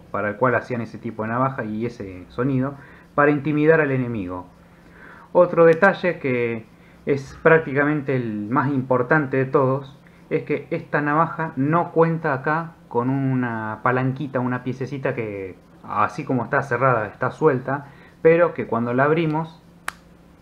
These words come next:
salta, eh, la palanquita y activa el seguro. Ese seguro de palanquita le llaman teja. Bueno, como pueden observar, no lo tiene. Otro síntoma de que no es una auténtica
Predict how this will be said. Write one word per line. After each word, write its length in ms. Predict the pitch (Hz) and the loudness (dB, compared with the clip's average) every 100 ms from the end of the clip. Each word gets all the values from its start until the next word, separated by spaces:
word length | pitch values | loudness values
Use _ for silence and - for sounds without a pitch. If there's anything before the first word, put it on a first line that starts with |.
| - - - | -20 -20 -16
salta, 840 | - 143 135 131 123 117 113 110 | 0 2 2 0 0 0 -4 -8
eh, 40 | |
la 180 | 110 117 | -8 -2
palanquita 540 | 135 139 135 160 170 165 | 0 0 -2 -4 0 0
y 340 | 127 113 113 | 0 -4 -4
activa 360 | 117 - 143 139 | -6 -4 -2 -2
el 80 | |
seguro. 440 | 131 123 113 101 98 | -2 -4 -4 -6 -6
Ese 200 | 160 160 | -6 -4
seguro 420 | 143 151 160 160 | -2 0 0 0
de 60 | 135 | 0
palanquita 600 | 131 131 135 135 160 160 | 0 -2 -2 -6 -2 -2
le 120 | 151 | -2
llaman 400 | 143 139 135 127 127 | -4 -4 -2 -4 0
teja. 420 | 139 - 107 - - _ - - - | 0 0 -8 -14 -20 _ -20 -20 -8
Bueno, 240 | 127 107 | -4 -4
como 240 | 107 127 135 | -4 -2 2
pueden 200 | 165 160 | 4 4
observar, 560 | 143 156 160 175 - - | 0 0 0 0 -4 -6
no 240 | 139 156 | 2 4
lo 120 | 139 | 4
tiene. 380 | 120 104 95 98 98 - - - - | 0 -4 -6 -8 -16 -20 -20 -20 -2
Otro 300 | 151 151 131 | -2 0 -4
síntoma 460 | 135 160 156 139 | -4 -2 0 0
de 80 | 127 | -2
que 120 | 117 | -4
no 180 | 113 127 | -2 0
es 160 | 127 131 | 0 -4
una 220 | 117 110 | -8 -6
auténtica 920 | 110 110 123 120 110 107 104 95 85 | -8 -8 -8 -8 -10 -8 -8 -10 -14